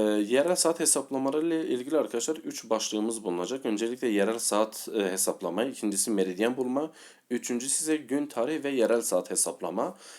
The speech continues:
Yani sorularımız gittikçe arkadaşlar zorlaşacak gibi karışacaktır.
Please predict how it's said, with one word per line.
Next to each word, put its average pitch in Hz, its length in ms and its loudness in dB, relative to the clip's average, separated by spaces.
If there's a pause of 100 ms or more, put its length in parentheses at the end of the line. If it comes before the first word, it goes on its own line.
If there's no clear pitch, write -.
(140)
Yani 143 200 2
sorularımız 101 680 4
gittikçe 127 440 -2
arkadaşlar 107 460 0
zorlaşacak 117 800 -2
gibi 101 220 -6
karışacaktır. 120 720 -4